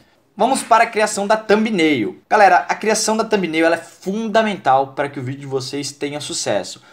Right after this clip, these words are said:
Um vídeo muito bom, mas com uma thumbnail horrível, com certeza vai ser um fracasso. Muitas vezes a thumbnail é mais importante do que o próprio vídeo. Pois é, por isso é tão importante que vocês que querem criar um canal no YouTube se dediquem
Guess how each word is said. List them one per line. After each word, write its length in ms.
Um 140
vídeo 260
muito 500
bom, 400
mas 240
com 100
uma 120
thumbnail 500
horrível, 580
com 200
certeza 480
vai 100
ser 140
um 80
fracasso. 680
Muitas 360
vezes 220
a 40
thumbnail 380
é 60
mais 340
importante 960
do 140
que 140
o 20
próprio 480
vídeo. 580
Pois 240
é, 440
por 120
isso 360
é 80
tão 220
importante 440
que 120
vocês 400
que 100
querem 240
criar 160
um 60
canal 200
no 80
YouTube 640
se 220
dediquem 720